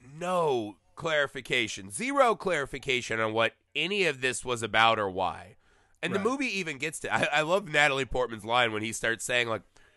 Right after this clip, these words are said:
Speaker 1: "One by one, everyone else was gone, and you're here. What's, what's that all about?" And she's like, "Oh, is that something I have to explain?"
Speaker 2: Yeah.
Speaker 1: And he's like, "Yeah, you do." And the movie never chooses to.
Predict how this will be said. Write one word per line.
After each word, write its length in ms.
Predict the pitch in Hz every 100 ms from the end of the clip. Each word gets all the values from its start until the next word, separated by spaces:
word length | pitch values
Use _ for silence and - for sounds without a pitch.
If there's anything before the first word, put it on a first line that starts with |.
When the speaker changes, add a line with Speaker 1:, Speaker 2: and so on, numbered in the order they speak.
| _ _
Speaker 1:
"One 200 | - 127
by 120 | 143
one, 240 | 143 151 139
everyone 280 | 127 131 127
else 220 | 127 123
was 120 | 123
gone, 320 | 110 135 123 107
and 100 | 107
you're 160 | 113
here. 320 | 120 123 104
What's, 400 | 95 110 - - - _ _
what's 200 | 131 127
that 160 | 151 151
all 80 | 104
about?" 280 | 101 101 -
And 100 | 110
she's 160 | 131
like, 140 | 113 107
"Oh, 120 | 143
is 80 | 123
that 140 | 123 117
something 240 | 127 127
I 100 | 120
have 140 | 113 110
to 80 | 107
explain?" 680 | - - 85 92 135 247 - _ _ _ _ _ _ 123
Speaker 2:
Yeah. 200 | 131 101
Speaker 1:
And 80 | 143
he's 120 | 156
like, 160 | 180
"Yeah, 220 | 214 330 -
you 160 | 135
do." 380 | 151 240 131 101 113
And 260 | 139 147 - _
the 120 | 143
movie 340 | 160 202 262 220
never 320 | 147 165 170
chooses 400 | - 302 175 98
to. 260 | - 58